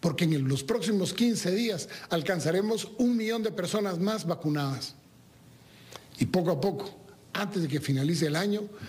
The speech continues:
habremos vacunado a todos aquellos guatemaltecos que lo quieran hacer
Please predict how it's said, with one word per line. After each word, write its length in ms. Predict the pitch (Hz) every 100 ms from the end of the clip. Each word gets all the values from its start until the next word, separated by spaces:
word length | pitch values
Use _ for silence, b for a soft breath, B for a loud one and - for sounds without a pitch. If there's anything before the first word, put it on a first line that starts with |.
| B B
habremos 420 | 131 175 190 185
vacunado 460 | 165 139 151 185
a 140 | 190 180
todos 260 | 214 202
aquellos 320 | 170 190 196 180
guatemaltecos 840 | 170 147 151 143 135 180 196 -
que 140 | -
lo 140 | 143 131
quieran 320 | 185 202 180
hacer 420 | 135 196 202 -